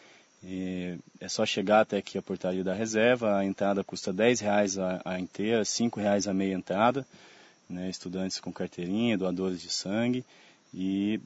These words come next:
temos as duas trilhas, né? A trilha do Salto Morato e a trilha da Figueira, que são autoguiadas, não é necessário acompanhamento de um, de um guia específico, né? E a pessoa pode desfrutar aí da, da, da área da reserva. Temos também, é, quiosques com churrasqueira, onde a pessoa pode trazer o seu equipamento e,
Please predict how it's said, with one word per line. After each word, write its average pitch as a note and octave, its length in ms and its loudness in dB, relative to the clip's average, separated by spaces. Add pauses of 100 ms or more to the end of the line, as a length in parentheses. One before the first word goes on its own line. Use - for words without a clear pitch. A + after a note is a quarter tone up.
(240)
temos G#2+ 260 0
as G2+ 100 -2
duas B2 260 2
trilhas, C#3 400 0
né? A#2 80 4
A A2 60 2
trilha G2+ 220 0
do F#2 80 -2
Salto F#2+ 360 -2
Morato G2 400 2
e - 20 -2
a - 20 -2
trilha G2 240 -4
da F#2+ 120 0
Figueira, C3 500 -2
que - 80 -12
são G#2+ 240 0
autoguiadas, G#2+ 720 4
não G#2 120 -2
é A2 40 0
necessário G#2 560 0
acompanhamento F#2+ 720 -6
de F#2 100 -12
um, F2+ 240 -8
de F#2 140 -8
um F#2 100 -6
guia F#2 160 -6
específico, - 680 -6 (640)
né? F#2+ 200 -6
E G#2 60 0
a G#2+ 60 0
pessoa G#2+ 320 -2
pode G#2+ 240 0
desfrutar G2 560 -2
aí F#2+ 240 0
da, F#2 300 -2
da, F2 320 -6
da F2 180 -6
área F2 180 -6
da F#2 120 -2
reserva. F#2+ 500 -2
Temos F#2 320 -6
também, F2+ 340 -4 (840)
é, F2+ 260 -8
quiosques F#2+ 560 2
com G2 160 -4
churrasqueira, G#2 640 2
onde F#2 140 0
a F2 40 -8
pessoa F2+ 320 -4
pode F2+ 240 -4
trazer F#2 420 -4
o F#2 80 -2
seu F2 260 -6
equipamento F2+ 600 -8
e, E2+ 220 -8